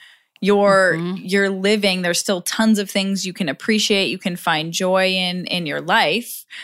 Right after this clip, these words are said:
Speaker 1: There's still tons of way you can be your future self and be living your truth in those times. The inspired, it, it's that,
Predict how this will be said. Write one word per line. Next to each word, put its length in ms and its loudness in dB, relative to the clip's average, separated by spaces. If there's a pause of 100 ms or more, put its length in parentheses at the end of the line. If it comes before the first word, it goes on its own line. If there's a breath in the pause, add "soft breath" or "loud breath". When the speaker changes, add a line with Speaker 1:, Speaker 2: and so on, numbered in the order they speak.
(160 loud breath)
Speaker 1:
There's 200 2
still 220 0
tons 260 -2
of 80 -2
way 120 2
you 80 -2
can 140 -2
be 160 2
your 140 2
future 340 -4
self 280 2
and 100 -4
be 100 -4
living 320 -4
your 140 -6
truth 460 -4
in 260 4
those 300 2
times. 840 -2 (720 soft breath)
The 480 0 (100)
inspired, 800 2
it, 200 4
it's 240 2
that, 320 4